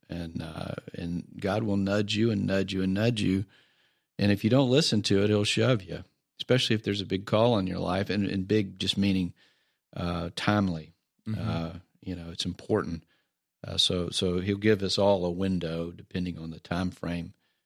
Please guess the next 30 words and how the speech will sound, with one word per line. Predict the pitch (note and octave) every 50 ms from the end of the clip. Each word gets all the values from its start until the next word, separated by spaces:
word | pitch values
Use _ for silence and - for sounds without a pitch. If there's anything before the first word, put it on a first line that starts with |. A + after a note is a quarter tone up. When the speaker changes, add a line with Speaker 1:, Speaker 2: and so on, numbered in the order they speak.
| _ _ _ -
Speaker 1:
Uh, | F2+ E2+
mine | - E2+ E2+ F2+ F2+
happened | F2+ - - - - F2 E2+
to | E2+ F2
be, | F#2 E2+ E2 D#2+ E2 - _ _ _ _ _ _ _
"Hurry | - G2 F2+ F2 F2+ F2
up, | F#2 F#2+ F2 - - _
you're, | - F#2 F2+ -
you're | - F#2
<laughs> | -
taking | - - D#3+ C3+ - - A#2 G2+
too | - G#2+ F#2+ F#2
long. | F2 F2 F2 F2 E2+ E2
Speaker 2:
Right. | E2+ G2 G2 G2 G2+ - _ _
Speaker 1:
So | - G#2+ G#2
get | F#2 F#2 G#2+ G2+
on | G2 F#2+ G#2 G#2+ G2+ F2
with | E2 D#2 - -
it." | E2 - - - - - - - - _ _ _
But, | A2+ A2 G#2 - _ -
uh, | A#2 A2 G#2+ G#2+ G#2+ G#2+
yeah, | - F#2 - F#3 A#2 F#2+ F#2+
you | - G#2 B2
know, | B2 A#2+ B2 B2+ A#2 - - F2+ F#2+ - -
I, | G#2+ A#2 C3 - - - _ _ _ _ _ _ _ _ _ _ _ _ _ _ _
we | A#2 A2+ B2 B2 A#2+
have | B2 C3 C#3 C#3+ D#3 D#3+ - -
to | - A#2+
become, | G#2 G2+ A2 G2+ G#2 - - A#2 A2 A2 G#2+ G#2 G2+ G2 F#2+ F#2 - _ _ _ _ _ _ _ _ _ _ _ _ _ - - -
uh, | F#2+ F2+ F2+ F2+ E2+ E2 E2+ -